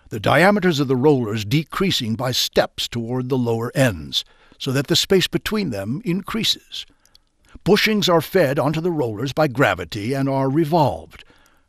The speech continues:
As they travel down the incline, they fall through into the space underneath, which is so divided that the undersized ones go into one chute and the good ones into another.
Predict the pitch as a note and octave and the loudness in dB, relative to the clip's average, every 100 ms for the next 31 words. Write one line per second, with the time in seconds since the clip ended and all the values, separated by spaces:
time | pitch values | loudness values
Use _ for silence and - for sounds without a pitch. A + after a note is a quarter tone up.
0 | _ - G3+ F#3 A3 F3+ F#3+ F#3 G#3 G#2 | _ 0 2 4 2 2 0 0 -4 0
1 | A#2 D3 F3 D#3 D#3 D3 - G#2+ B2 - | 2 4 2 2 2 0 -8 -8 -10 -14
2 | _ - D3 - F3+ G3+ G3+ - E3+ A2+ | _ 0 0 2 4 4 4 0 -4 -2
3 | D3 D3+ D#3+ D3 F#3 C#3+ C#3 B2 D3 D#3 | -2 -2 -2 -4 -2 -2 0 0 0 0
4 | A2 - - - F#3+ G#3 - F3+ F3 E3 | -2 -6 -12 -4 -2 2 2 4 2 2
5 | B2 G2+ G#2 C#3 D3+ - G3+ D3 D3 C#3+ | 0 -2 -4 -2 -4 -4 0 2 4 2
6 | D3 B2+ B2+ A#2+ A#2 D3 C3 C3+ C3+ D3+ | 0 0 -2 -2 -2 -2 -2 0 2 0
7 | B2 A2 - - - - - A#3+ G3+ A#2 | 0 -2 -2 -4 -10 -20 -6 -2 0 2
8 | B2 A2+ C3+ B2+ D3+ F3+ G#3 A#3 F#2 | 2 2 -2 -2 -2 -2 2 2 0